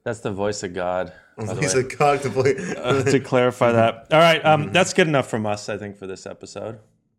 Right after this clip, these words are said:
Speaker 2: Yeah.
Speaker 1: Unless you wanna have a final statement on morality and business. I
Speaker 2: No,
Speaker 1: think you
Speaker 2: I'm
Speaker 1: hit it.
Speaker 2: married, I ain't got
Speaker 1: You,
Speaker 2: any
Speaker 1: you said it.
Speaker 2: morals or businesses. <laughs>
Speaker 1: Yeah.
Speaker 2: I don't have either.
Speaker 1: I think
Speaker 2: I
Speaker 1: you
Speaker 2: should be
Speaker 1: did say
Speaker 2: talking
Speaker 1: it
Speaker 2: about
Speaker 1: right,
Speaker 2: morals
Speaker 1: though.
Speaker 2: and
Speaker 1: It's,
Speaker 2: business.
Speaker 1: it's, he, uh, he met in the middle. He kind of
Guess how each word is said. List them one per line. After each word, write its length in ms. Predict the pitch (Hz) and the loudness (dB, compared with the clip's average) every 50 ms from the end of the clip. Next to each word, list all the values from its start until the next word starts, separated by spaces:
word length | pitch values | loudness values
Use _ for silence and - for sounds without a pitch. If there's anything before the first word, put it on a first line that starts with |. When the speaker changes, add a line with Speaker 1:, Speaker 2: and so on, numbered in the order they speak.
| _ _ - | _ _ -12
Speaker 2:
Yeah. 120 | 95 98 | -10 -8
Speaker 1:
Unless 260 | 101 107 113 107 - - | -8 -8 -8 -8 -8 -8
you 80 | 123 | -8
wanna 260 | 110 107 104 101 98 | -6 -6 -6 -6 -6
have 220 | 98 101 98 95 98 | -6 -6 -8 -8 -10
a 80 | 92 | -14
final 300 | - - 107 101 101 98 | -16 -14 -12 -12 -12 -12
statement 340 | 95 - 113 110 110 104 98 | -12 -14 -14 -14 -12 -12 -12
on 140 | 90 90 90 | -12 -12 -12
morality 500 | 90 87 87 87 90 92 92 92 90 92 | -12 -10 -8 -6 -4 -4 -4 -6 -8 -10
and 100 | 87 87 | -12 -12
business. 240 | 95 101 98 104 107 | -12 -12 -10 -8 -6
I 60 | 123 | -6
Speaker 2:
No, 60 | 117 | -4
Speaker 1:
think 140 | 123 127 139 | -2 -2 -2
you 40 | - - | 0 0
Speaker 2:
I'm 40 | |
Speaker 1:
hit 120 | - 170 156 | 0 0 0
it. 20 | |
Speaker 2:
married, 400 | 123 110 113 - 190 120 92 87 | 0 0 0 -2 -4 -6 -6 -6
I 200 | 90 90 95 104 107 | -6 -4 -2 -2 -2
ain't 80 | 110 110 | -2 -2
got 160 | 120 151 151 | -4 -4 -4
Speaker 1:
You, 80 | 101 101 | -2 -2
Speaker 2:
any 80 | 95 90 | -2 -2
Speaker 1:
you 40 | 87 | 0
said 160 | 98 95 - - | 0 2 2 2
it. 20 | 104 | 2
Speaker 2:
morals 160 | 208 - 110 | 2 2 0
or 100 | 113 101 | -2 -2
businesses. 640 | - - 127 139 - 160 143 - 139 127 117 110 120 | 0 0 -2 -2 -2 -4 -4 -2 -2 -2 -2 -2 -4
<laughs> 160 | 131 117 131 | -4 -4 -4
Speaker 1:
Yeah. 120 | 147 143 - - - - | -4 -6 -8 -10 -8 -2
Speaker 2:
I 40 | 147 | 0
don't 120 | 160 139 | 0 0
have 140 | 110 107 107 | 0 0 0
either. 580 | 120 139 165 151 - 107 104 113 143 185 - 113 - - - - | -2 -2 -2 -4 -4 -6 -6 -6 -8 -8 -10 -10 -14 -16 -4 -2
Speaker 1:
I 80 | 143 135 | 0 0
think 60 | 160 | 2
Speaker 2:
I 60 | 226 - | 2 2
Speaker 1:
you 40 | 247 | 2
Speaker 2:
should 120 | 202 - | 2 2
be 60 | 196 214 | 2 0
Speaker 1:
did 80 | - | 2
say 100 | - - | 2 2
Speaker 2:
talking 160 | 185 165 151 147 | 2 4 4 2
Speaker 1:
it 60 | - - | 2 2
Speaker 2:
about 140 | 104 101 - | 2 2 2
Speaker 1:
right, 140 | 120 127 | 2 2
Speaker 2:
morals 160 | - 98 95 98 | 2 0 0 0
Speaker 1:
though. 200 | 104 95 101 110 | 0 0 0 -2
Speaker 2:
and 80 | 110 123 | -2 -4
Speaker 1:
It's, 100 | 120 - | -4 -6
Speaker 2:
business. 360 | 92 90 101 - - - - _ _ _ - 117 - - | -6 -8 -10 -10 -12 -14 -16 _ _ _ -20 -20 -16 -10
Speaker 1:
it's, 420 | - 135 127 - - - - - - _ _ _ _ _ _ _ | -8 -8 -8 -8 -10 -12 -14 -16 -18 _ _ _ _ _ _ _
he, 380 | - 113 147 151 151 151 147 143 | -14 -8 -6 -4 -2 -2 0 0
uh, 160 | 139 131 - | 0 0 -2
he 120 | 139 156 | -2 -6
met 200 | 143 139 143 135 | -6 -6 -6 -6
in 80 | 131 120 | -6 -8
the 60 | 107 | -8
middle. 540 | 107 113 123 123 117 87 85 80 - - _ _ | -8 -8 -6 -6 -8 -8 -10 -12 -16 -20 _ _
He 120 | 117 117 | -20 -20
kind 260 | 107 - 120 120 117 113 | -12 -10 -8 -6 -6 -6
of 260 | 107 98 - - | -8 -10 -12 -18